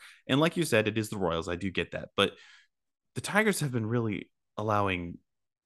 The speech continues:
anyone to score at this point. Like, Tyler Alexander's pitched, he pitched against the Rangers, and the Rangers have been abysmal.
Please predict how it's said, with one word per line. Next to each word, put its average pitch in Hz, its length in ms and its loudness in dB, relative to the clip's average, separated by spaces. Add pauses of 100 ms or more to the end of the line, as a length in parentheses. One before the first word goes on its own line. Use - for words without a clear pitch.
(280)
anyone 95 600 0
to - 120 -10
score - 520 -8
at 98 120 -8
this - 180 -6
point. 65 380 -12
Like, 95 300 -6 (220)
Tyler 113 300 2
Alexander's 92 920 -4 (2000)
pitched, - 300 -6 (300)
he 131 240 -6
pitched - 220 -4
against 120 220 -4
the 104 80 -4
Rangers, 123 500 -2
and 120 120 -4
the 120 40 0
Rangers 131 320 0
have 107 100 -6
been 104 140 2
abysmal. - 500 0